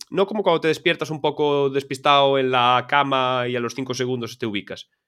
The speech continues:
sino igual estar un minuto ya despierto, un minuto dándole vueltas en el avión, vale, es de noche.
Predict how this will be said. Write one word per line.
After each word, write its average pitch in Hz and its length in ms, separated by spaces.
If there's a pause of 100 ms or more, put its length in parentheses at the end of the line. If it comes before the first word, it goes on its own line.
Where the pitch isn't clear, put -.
(140)
sino 117 280
igual 123 240
estar 165 240
un 160 180
minuto 180 580 (800)
ya 160 200
despierto, 180 640 (880)
un 170 200
minuto 175 360
dándole 165 260
vueltas 175 320
en 143 80
el 120 100
avión, 147 320
vale, 113 300
es 113 100
de 120 100
noche. 104 400